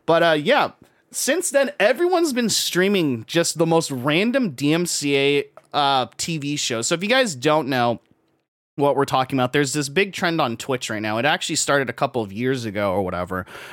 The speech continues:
But, um, essentially, people have been just watching full T V shows, um,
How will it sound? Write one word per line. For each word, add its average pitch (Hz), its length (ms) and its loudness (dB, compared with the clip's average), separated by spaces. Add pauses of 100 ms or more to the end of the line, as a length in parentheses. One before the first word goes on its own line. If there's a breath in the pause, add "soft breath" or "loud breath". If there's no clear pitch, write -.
(120 loud breath)
But, 131 220 4
um, 127 240 2
essentially, 185 640 0
people 190 360 -2
have 185 120 0
been 151 220 -2
just 139 220 -4
watching 127 460 -2
full 156 340 -2
T 127 260 -8
V 110 200 -6
shows, 92 640 -8 (480 soft breath)
um, 107 380 0